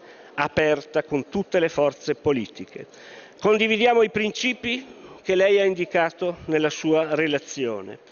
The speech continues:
Noi non vogliamo affatto tornare al sistema pre-anti novanta,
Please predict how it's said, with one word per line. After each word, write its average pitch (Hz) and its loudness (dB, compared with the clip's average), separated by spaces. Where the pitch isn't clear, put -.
Noi 220 2
non 202 0
vogliamo 190 -2
affatto - -8
tornare 180 -2
al 156 -2
sistema 165 0
pre-anti 151 -6
novanta, 120 -4